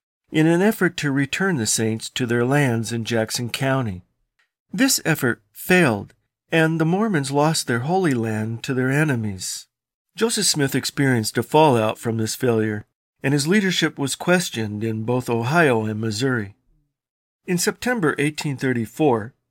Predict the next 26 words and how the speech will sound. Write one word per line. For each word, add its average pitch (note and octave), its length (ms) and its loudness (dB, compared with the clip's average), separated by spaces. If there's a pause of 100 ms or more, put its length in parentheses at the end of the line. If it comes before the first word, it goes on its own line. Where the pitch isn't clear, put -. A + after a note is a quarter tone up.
(180)
in C#3+ 120 0
a C#3+ 60 2
letter D#3+ 320 0
to C3 160 -8
W B2+ 360 -2
W A#2+ 360 -4
Phelps C3 420 -2
in A2 100 -4
Missouri, A2+ 640 -2 (400)
Oliver G3+ 240 0
Cowdery F3 460 0
wrote D3+ 420 0
the A#2+ 100 -6
first - 440 -6
account C3+ 440 -4
of A2+ 140 -10
his C#3 440 -2
and A2+ 180 -6
Smith's C3+ 360 -6
ordination C3 840 -4 (300)
by A#2+ 140 -4
an B2 140 -4
unnamed D3 600 0
angel A2 600 -4
in A2 260 -6
May B2+ 280 -2